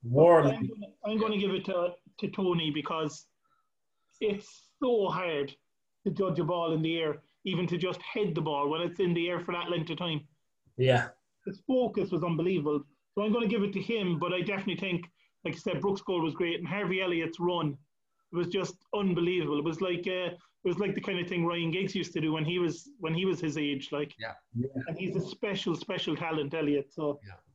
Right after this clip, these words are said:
Speaker 2: definitely deserves a mention there as well. And the shock of the week?
Speaker 3: Probably Rotherham as well.
Speaker 2: I think
Speaker 1: Yeah.
Speaker 2: it has to be,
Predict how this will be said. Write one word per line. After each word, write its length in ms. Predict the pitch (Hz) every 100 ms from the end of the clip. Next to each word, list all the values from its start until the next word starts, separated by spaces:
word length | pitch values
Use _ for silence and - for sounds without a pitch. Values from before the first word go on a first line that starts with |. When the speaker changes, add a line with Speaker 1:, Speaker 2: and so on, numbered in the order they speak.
| _ _ -
Speaker 2:
definitely 280 | 185 180 151
deserves 320 | 151 160 143
a 60 |
mention 340 | 156 151 151 151
there 120 | 147
as 100 | 147
well. 160 | 160 139 _ _ _ _ -
And 160 | 180
the 60 | 175
shock 360 | - 226 226 226
of 60 |
the 60 | 220
week? 260 | 247 247 - _ _ _ _
Speaker 3:
Probably 260 | 139 139 131
Rotherham 420 | 139 139 131 127
as 100 | 131
well. 200 | 143 - - -
Speaker 2:
I 420 | - - - -
think 100 | 156
Speaker 1:
Yeah. 180 | 160 156
Speaker 2:
it 40 |
has 80 | 185
to 260 | - _ -
be, 140 | 147